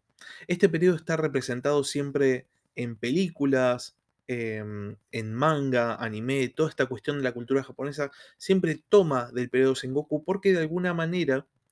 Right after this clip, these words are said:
representa el equivalente al feudalismo. Entonces se lo toma como un equivalente a la Edad Media y se le da bastante, bastante bolilla.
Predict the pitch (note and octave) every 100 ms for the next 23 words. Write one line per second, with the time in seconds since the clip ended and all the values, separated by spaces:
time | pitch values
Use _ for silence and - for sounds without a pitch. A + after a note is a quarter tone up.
0 | - - - C3+ C3+ C#3+ E3 D#3+ D#3 D#3+
1 | D#3 B2+ B2+ C3+ C3 C3 C#3 D3 D#3+ D3+
2 | B2+ B2+ - A#2+ A#2+ A#2 A#2+ G#2+ A2 F#2+
3 | _ _ - - - E3+ E3 F3 E3 E3
4 | D#3+ - _ - A#2+ A#2 C3+ C3 A#2+ A#2+
5 | A#2+ A#2 A#2+ A#2+ B2+ B2+ C3 C3+ D3 D3
6 | D3 C#3+ C#3 - A#2 A#2+ B2 A#2+ B2+ A2+
7 | - - A#2+ A#2 A#2+ A2+ G#2+ A2+ A2+ A2+
8 | A2 G#2+ - -